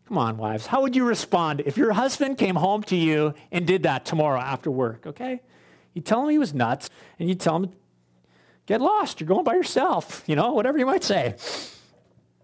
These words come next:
"We have to pack our bags and live as sojourners in tents and look for a heavenly city."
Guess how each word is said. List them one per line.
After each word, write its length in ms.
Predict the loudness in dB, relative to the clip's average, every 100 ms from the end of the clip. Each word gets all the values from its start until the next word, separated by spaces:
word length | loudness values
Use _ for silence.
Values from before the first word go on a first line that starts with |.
| _ _ _ _ _ _ _ _ _ _ _ _ -20 _ _ _ _ 0
"We 80 |
have 160 | 0 2
to 100 | -2
pack 360 | 0 0 2 0
our 100 | 0
bags 440 | 2 4 4 2
and 100 | 2
live 140 | 2 0
as 80 |
sojourners 640 | 0 2 2 2 0 0 -2
in 80 | -4
tents 460 | -2 -2 -2 -6
and 140 | -10 -2
look 180 | -2 0
for 140 | -2
a 60 | 0
heavenly 340 | -2 -6 -10
city." 400 | -8 -8 -8 -12